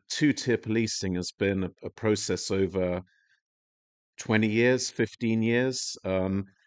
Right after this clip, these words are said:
you know, U K Column warned about this, uh, common purpose years ago, uh,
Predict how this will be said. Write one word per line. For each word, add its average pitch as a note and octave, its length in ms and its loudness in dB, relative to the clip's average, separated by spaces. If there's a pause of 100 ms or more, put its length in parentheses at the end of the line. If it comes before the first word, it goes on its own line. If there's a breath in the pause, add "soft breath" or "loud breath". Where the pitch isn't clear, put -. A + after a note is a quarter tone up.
(180 soft breath)
you A2 80 0
know, G#2 100 4
U G#2+ 240 2
K A2 260 2
Column A#2 500 2
warned A2+ 420 0
about G#2 360 0
this, - 480 -4
uh, F#2 320 0
common A2 360 0
purpose G#2+ 540 -2
years G#2+ 420 0
ago, G2+ 500 0 (540 soft breath)
uh, G2 280 0